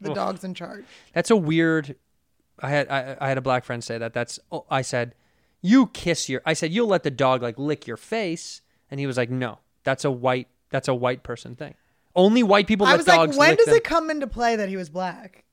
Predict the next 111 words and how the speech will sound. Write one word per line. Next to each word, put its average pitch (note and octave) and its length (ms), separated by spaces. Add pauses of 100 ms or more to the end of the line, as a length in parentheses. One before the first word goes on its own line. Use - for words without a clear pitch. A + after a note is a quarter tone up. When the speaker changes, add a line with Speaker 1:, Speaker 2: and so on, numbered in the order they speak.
(120)
Speaker 1:
When D3+ 120
Speaker 2:
Huh? D#3+ 40
Speaker 1:
you F3+ 60
were B3 60
telling C4 220
the A#3 80
story, A#3 320
I'm F#3 140
going, F3+ 420
Speaker 2:
Oh, F#3 100
Speaker 1:
"What?" D#3 100
Speaker 2:
you, F#3 180
that, D#3 260
there. C#3 240 (120)
'Cause E3 140
only F#3 200
whites D3+ 320
do C#3+ 140
that B2 160
Speaker 1:
How F4 140
Speaker 2:
stuff. G4 80
Speaker 1:
great F#4+ 160
would F4 120
it C#4 60
be C#4 100
if G3 140
you G#3+ 100
just G#3+ 400
said, F#3 560 (380)
"My G#3 200
black G3 280
friend F#3+ 160
told F#3 80
me F#3 60
the F3+ 60
story F#3+ 180
and F3+ 60
it F3+ 40
had F3+ 160
nothing F3+ 340
to E3+ 80
do E3+ 100
with E3 120
his D#3+ 100
race," E3 240
and F#3 100
you F#3 60
Speaker 2:
My D#3 60
Speaker 1:
just D3+ 80
Speaker 2:
black F#3+ 160
Speaker 1:
wanted F#3+ 60
Speaker 2:
friend G3 100
Speaker 1:
us F3+ 40
Speaker 2:
told F3+ 120
me - 20
Speaker 1:
to D#3+ 60
Speaker 2:
the - 20 (120)
Speaker 1:
let D#3+ 120
Speaker 2:
story. - 200
If F3 100
you're F#3 80
changing A#3+ 360
Speaker 1:
It's G#3+ 100
Speaker 2:
a D#4 40
Speaker 1:
like D4+ 80
Speaker 2:
tire G#3+ 200
Speaker 1:
your D#3 80
Speaker 2:
on C#3 100
the D4 40
Speaker 1:
flat D4 120
Speaker 2:
side E4 100
of F#3+ 60
the - 20
Speaker 1:
brim D4+ 180
hat A#3+ 300
already G#3+ 200
Speaker 2:
<laughs> A#3 40
Speaker 1:
told G3+ 160
us G3 100
you G3+ 40
have F3 100
a F3+ 60
black F3 280
friend, E3+ 300
okay? F3+ 540
We A#3 100
already A#3 220
know. F#3 240
Speaker 2:
No, B3 100
but G#3 100
he F3+ 60
said A3 220
that, G3 120
that, D3 160
on-, D#3 180
that D#3 140
I, D#3 100
I D#3+ 160
was E3+ 120
like, F3 120
"There's G3+ 140
no D4+ 140
way." C#3 300
I - 20
said, F#3+ 160
"There's G#3+ 140
gotta B3 160
be A3 80
black C3+ 360
dudes C3+ 280
that B2 300